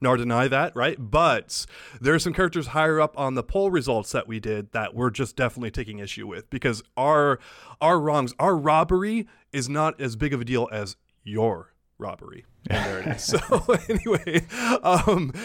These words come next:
so a little tongue in cheek here, as you, as, as our listeners should probably be, uh, clued into by now. Like, we don't take ourselves too seriously here on Event Hubs. We generally have a lot of fun with fighting games and, uh, each other in terms of, like, just giving each other crap about characters we played, deci-,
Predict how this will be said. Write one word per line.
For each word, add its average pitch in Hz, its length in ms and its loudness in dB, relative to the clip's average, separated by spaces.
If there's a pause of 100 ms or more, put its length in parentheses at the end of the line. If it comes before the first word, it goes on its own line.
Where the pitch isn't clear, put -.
(140)
so 294 240 2
a - 20 0
little 320 260 4
tongue 233 220 6
in 185 100 6
cheek 170 260 2
here, 156 140 4
as 131 160 4
you, 143 120 -2
as, 151 200 4
as 143 200 2
our 139 100 2
listeners 131 340 -2
should 120 240 -6
probably 117 400 2
be, 107 240 -4
uh, 98 220 -6
clued 139 260 0
into 123 240 -2
by 113 200 4
now. 107 220 2
Like, 113 240 -2
we 170 120 0
don't 170 160 2
take 175 140 -2
ourselves 135 420 0
too 165 200 -2
seriously 135 460 -2
here 131 140 0
on 120 120 0
Event 110 200 0
Hubs. 107 260 -2
We 120 140 -4
generally 120 400 0
have 117 260 -2
a 151 140 -2
lot 139 640 2
of 113 140 -4
fun 117 280 -2
with 113 140 -6
fighting 110 300 -2
games 101 320 -10
and, 113 200 -6 (300)
uh, 120 180 4
each 127 160 0
other 135 220 6
in 120 80 2
terms 123 260 0
of, 107 100 -2
like, 101 160 2
just - 220 -4
giving 117 200 -2
each 107 100 -4
other 107 160 0
crap 113 300 0
about - 280 -4
characters 151 340 2
we 131 60 0
played, 123 320 0
deci-, 127 300 -8